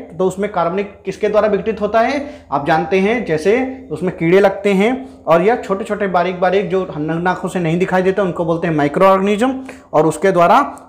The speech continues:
सूक्ष्म जीवों की क्रिया द्वारा वो विघटित हो जाता है। ठीक है, इसी तरीके से इसी, इन्हीं के द्वारा हम वर्मी कंपोस्ट का भी निर्माण करते हैं। अगर आपसे पेपर में पूछा जाए वर्मी कंपोस्ट का निर्माण किससे होता है तो केचुओं के द्वारा होता है। ठीक है, वो भी एक माइक्रो, माइक्रो ऑर्गेनिज्म का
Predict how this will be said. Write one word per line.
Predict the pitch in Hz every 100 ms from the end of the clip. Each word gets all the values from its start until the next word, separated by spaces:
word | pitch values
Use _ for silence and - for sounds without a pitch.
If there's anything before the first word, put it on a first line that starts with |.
| -
सूक्ष्म | 220 196
जीवों | 180 185
की | 180
क्रिया | 180 175 175
द्वारा | 175 190
वो | 190
विघटित | 190 156 147 262 294 - - -
हो | 180
जाता | 160 - 135
है। | 127 113 - _ _
ठीक | 175 180
है, | 285 - - - - _ _ _ _ 151
इसी | 151 202
तरीके | 208 214 220
से | 233 269
इसी, | 262 175 208 220
इन्हीं | 180 196
के | 220
द्वारा | 208 202 233
हम | 240 233 285 - - 131
वर्मी | 151 185
कंपोस्ट | 202 170 160 185 -
का | 185
भी | 180
निर्माण | 175 156 151
करते | 151 165 175
हैं। | 196 262
अगर | 175 151 160
आपसे | 147 175
पेपर | 160 160
में | 160 160
पूछा | 151 165
जाए | 170 214 269 - - -
वर्मी | 139 151 170
कंपोस्ट | 151 160 170
का | 180
निर्माण | 170 170
किससे | 151 151 -
होता | 160 160
है | 190
तो | 208
केचुओं | 220 151 151 180
के | 185
द्वारा | 185 185
होता | 185 190 202
है। | 190 254 269 - - -
ठीक | 190
है, | 269 233 -
वो | 160
भी | 175 196
एक | 208 196
माइक्रो, | 160 156 180 180
माइक्रो | 156 151 180
ऑर्गेनिज्म | 202 160 147 151
का | 143 208 277 - -